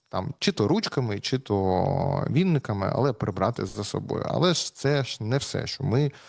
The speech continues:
за останні півроку зламали. У нас не закінчена історія з призначенням голови Бюро економічної безпеки, де нам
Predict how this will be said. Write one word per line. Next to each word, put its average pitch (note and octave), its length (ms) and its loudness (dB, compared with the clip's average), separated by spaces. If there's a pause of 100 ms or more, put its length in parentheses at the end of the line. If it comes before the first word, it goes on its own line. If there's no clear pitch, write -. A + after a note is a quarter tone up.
(200)
за G2+ 140 2
останні G2+ 640 -2
півроку - 580 -4 (100)
зламали. G2 440 0 (220)
У A#2+ 60 -4
нас A#2+ 380 -2
не B2+ 560 0
закінчена F#2 540 -6
історія - 420 -2
з - 100 -10
призначенням F2 720 -2
голови F2 400 -2 (240)
Бюро F#2+ 140 0
економічної F2+ 480 -2
безпеки, A3+ 540 0 (320)
де D3+ 200 4
нам C#3+ 240 2